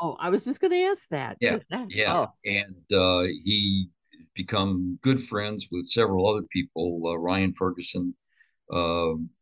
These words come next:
Speaker 2: and, uh, some other people who've, uh, suffered the same thing. And, um, it, very strange that Ryan got out of prison, uh, about the time that Russ went in, uh, had been in the same cell block, I think, where Russ ended up, um,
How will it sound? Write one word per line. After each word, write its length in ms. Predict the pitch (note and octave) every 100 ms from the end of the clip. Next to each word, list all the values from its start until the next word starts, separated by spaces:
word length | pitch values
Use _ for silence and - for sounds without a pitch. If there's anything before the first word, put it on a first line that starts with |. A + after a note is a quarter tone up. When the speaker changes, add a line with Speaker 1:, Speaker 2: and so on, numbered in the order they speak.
| -
Speaker 2:
and, 420 | F2 F2 E2 D#2+
uh, 180 | E2+ E2
some 240 | - F2
other 180 | G#2 G2+
people 420 | F2+ E2 D#2 D2
who've, 560 | E2+ E2 D#2+ - - -
uh, 140 | D#2+
suffered 460 | E2 - E2+ - D2
the 80 | E2
same 300 | - E2 D#2+
thing. 280 | F2 E2+ E2
And, 120 | D2+ - - - _ _
um, 520 | F#2 E2+ E2 D2+ C#2+ - _ _ _ -
it, 220 | F#2 - F#2+
very 200 | A2 F#2+
strange 420 | - A2+ G2+ F#2
that 120 | -
Ryan 460 | F#2+ F#2+ A2 G2 D#2+
got 220 | F#2+ F2+
out 160 | E2+ G2
of 100 | F#2+ _
prison, 460 | E2+ E2 F2 D#2+ D#2+ _ _ _ _
uh, 300 | F2 F2 E2 -
about 340 | D#2+ F#2+ F#2
the 80 | E2+
time 260 | E2+ F2+ E2+
that 100 | D#2
Russ 320 | E2+ E2 -
went 240 | E2 D#2+ F#2
in, 260 | G2+ C#2 _ _ _ _ _ _ F2+
uh, 240 | E2 D#2+
had 280 | D2 F#2 E2
been 180 | G2 G2
in 120 | F#2
the 80 | E2
same 280 | - F#2 E2+
cell 260 | - G#2
block, 340 | F#2+ C#2+ C#2 -
I 100 | D2
think, 260 | - D2+ C#2
where 160 | - D2
Russ 320 | D2 D2 D2
ended 260 | D2 C#2 C#2
up, 140 | C#2 C#2 _ _ _ - C2+
um, 200 | C2